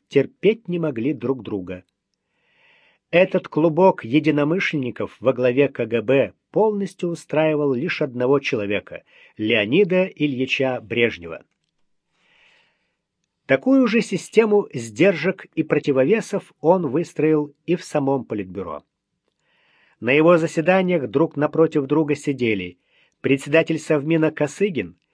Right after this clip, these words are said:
и председатель Президиума Верховного Совета Подгорный.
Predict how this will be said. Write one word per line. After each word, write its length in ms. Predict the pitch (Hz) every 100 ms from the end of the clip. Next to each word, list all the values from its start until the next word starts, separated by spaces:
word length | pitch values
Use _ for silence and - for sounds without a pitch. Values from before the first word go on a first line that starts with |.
| _ _ _
и 100 | 147
председатель 640 | 147 143 151 147 160 156
Президиума 720 | 147 147 139 156 147 143 139
Верховного 540 | 127 143 139 143 135 135
Совета 380 | 147 165 175 160
Подгорный. 800 | - - 101 107 98 98 95